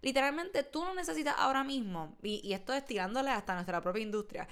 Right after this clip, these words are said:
tú no necesitas ahora mismo ni un curso para convertirte en creador de contenido.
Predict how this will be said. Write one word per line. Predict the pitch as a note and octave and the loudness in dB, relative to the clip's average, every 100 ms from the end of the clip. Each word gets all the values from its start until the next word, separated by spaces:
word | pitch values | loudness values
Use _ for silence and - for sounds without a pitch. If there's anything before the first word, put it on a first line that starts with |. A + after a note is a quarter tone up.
| - - | -12 -10
tú | D#4+ | -6
no | G4+ | 0
necesitas | G4 E4 - | 0 0 2
ahora | D4+ D4 | 4 4
mismo | D4+ C#4 A3 | 0 0 0
ni | A3+ | 0
un | C4+ | -2
curso | C4+ C#4 A#3 E3+ | -2 -2 -2 -2
para | D#3+ G3 | 2 2
convertirte | G3 F#3 F#3+ B3 | 2 -4 -4 -6
en | |
creador | G3+ E3+ D#3+ | -2 0 0
de | E3 | 0
contenido. | E3+ F#3+ F#3+ E3+ D#3 | -2 -2 -4 -4 -6